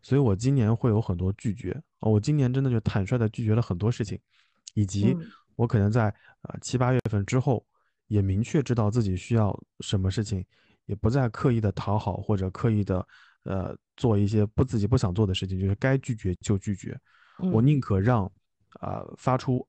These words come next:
Speaker 1: 邀约的对方感到伤心，也不会让自己接受以后感到伤心，也不会因为说我要想办法拒绝这件事情而很犹豫。
Speaker 2: 嗯。
Speaker 1: 所以我今年做了很多，
Speaker 2: 嗯。
Speaker 1: 就我可能都没跟你，没有跟你说过，有的是在工作上面，有的在生活里面，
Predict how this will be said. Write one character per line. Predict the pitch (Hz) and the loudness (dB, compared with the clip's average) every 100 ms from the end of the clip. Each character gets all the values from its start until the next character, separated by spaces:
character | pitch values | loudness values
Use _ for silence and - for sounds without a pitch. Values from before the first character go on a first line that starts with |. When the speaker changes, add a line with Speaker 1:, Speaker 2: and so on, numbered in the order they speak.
| _ _ - | _ _ 0
Speaker 1:
邀 | 139 143 | 2 4
约 | 147 | 2
的 | 131 98 | 2 0
对 | - 139 | 0 0
方 | 104 135 143 | 2 -2 -2
感 | 98 92 | -4 0
到 | 90 | 0
伤 | 107 107 | 2 0
心， | 110 113 - _ _ _ _ | 0 -4 -6 _ _ _ _
也 | 101 | -4
不 | 92 104 | 0 4
会 | 127 | 4
让 | 120 107 | 2 0
自 | 113 | -4
己 | 92 90 | -6 -2
接 | 123 | 0
受 | 120 127 | 2 0
以 | 92 87 | -2 -6
后 | 120 104 - _ _ _ | -4 -6 -6 _ _ _
感 | - 90 | -6 -2
到 | 92 | 0
伤 | 92 95 | 2 2
心， | 95 95 90 - _ - | 0 -2 -8 -16 _ -6
也 | 90 | 0
不 | 110 | 2
会 | 135 | 4
因 | 131 147 | 4 4
为 | 131 | 4
说 | 98 117 | 2 0
我 | 113 | 2
要 | 127 | 0
想 | - 98 98 | -2 -4 -2
办 | 113 | 0
法 | 107 | -2
拒 | - 156 | -2 -2
绝 | 107 98 | 0 0
这 | 117 | 0
件 | 104 | 0
事 | 113 | -2
情 | 101 90 - - - _ - | -2 -4 -6 -20 -20 _ -6
而 | 101 95 101 | -2 2 2
很 | 104 - 87 | 2 0 2
犹 | 85 87 | 4 4
豫。 | 95 | 2
Speaker 2:
嗯。 | - _ _ _ _ | -6 _ _ _ _
Speaker 1:
所 | - 127 | 2 4
以 | |
我 | 123 98 | 6 4
今 | 120 151 | 4 4
年 | 113 123 - | 2 0 -4
做 | - 135 | 0 2
了 | 120 | 2
很 | - 90 | 0 0
多， | 101 | 0
Speaker 2:
嗯。 | 123 | 2
Speaker 1:
就 | 139 | 4
我 | 156 | 4
可 | 107 | 4
能 | |
都 | 139 | 4
没 | 180 | 4
跟 | 175 | 4
你， | 117 101 - - - | 4 2 -4 -10 0
没 | 175 | 2
有 | |
跟 | 160 143 | 4 2
你 | |
说 | 95 156 | 0 -2
过， | 180 104 | 0 2
有 | 95 | 2
的 | |
是 | 123 | 2
在 | 156 | 2
工 | 143 185 | 4 6
作 | 202 | 6
上 | 139 98 | 4 2
面， | 90 | 0
有 | |
的 | 104 | 0
在 | 123 | 0
生 | 170 170 | 2 2
活 | 98 | 0
里 | 98 | -2
面， | - | -6